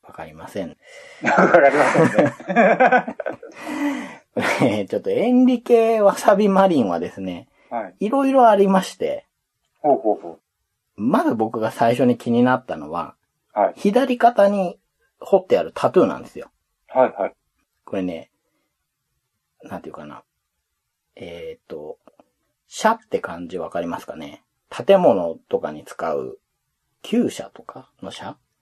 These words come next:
Speaker 2: あー、なるほど。はい。わかります、わかります。はい。
Speaker 1: あれに、体ですね。
Speaker 2: はい。
Speaker 1: これなん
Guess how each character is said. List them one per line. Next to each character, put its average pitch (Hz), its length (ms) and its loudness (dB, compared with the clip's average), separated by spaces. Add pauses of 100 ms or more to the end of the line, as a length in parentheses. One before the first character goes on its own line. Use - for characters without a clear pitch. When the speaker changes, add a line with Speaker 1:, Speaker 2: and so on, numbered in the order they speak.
(180)
Speaker 2:
あ 208 40 8 (320)
ー、 - 20 0
な 151 140 2
る 139 60 0
ほ 135 60 0
ど。 127 140 -2
は 113 160 4
い。 98 120 -6 (580)
わ 123 120 -10
か 117 100 -6
り 110 60 -6
ま 110 80 -8
す、 - 80 -20
わ 87 100 -18
か - 80 -18
り - 120 -20
ま - 80 -20
す。 - 40 -16
は - 0 -
い。 - 40 -2
Speaker 1:
あ 139 60 2
れ 196 140 4
に、 214 340 -2 (880)
体 180 640 4 (360)
で 123 120 -4
す - 100 -18
ね。 73 200 -18 (260)
Speaker 2:
は 107 160 -6
い。 - 40 -18 (260)
Speaker 1:
こ - 100 -2
れ 107 60 0
な 110 180 -4
ん 320 40 0